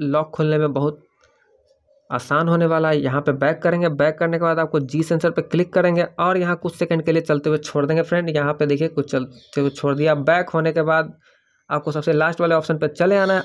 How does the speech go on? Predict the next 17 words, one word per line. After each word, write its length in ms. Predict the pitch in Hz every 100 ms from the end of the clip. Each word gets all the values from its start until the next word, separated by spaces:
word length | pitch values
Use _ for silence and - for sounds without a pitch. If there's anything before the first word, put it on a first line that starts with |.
| -
और 240 | 170 165 -
की 140 | 202
स्टेटस 220 | 196 185
उसको 180 | 175 160
जैसे 200 | 151 156
ही 40 | 202
प्रेस 240 | 196 185
कीजिएगा 280 | - 180 175
आपका 160 | 170 160
टोटल 320 | 175 175 196
पिन 180 | 180 170
पैटर्न 260 | 170 165 156
पासवर्ड 300 | 156 151 151
खुल 220 | - 180
चुका 200 | 185 180
है 60 | 170
फ्रेंड। 260 | 175 165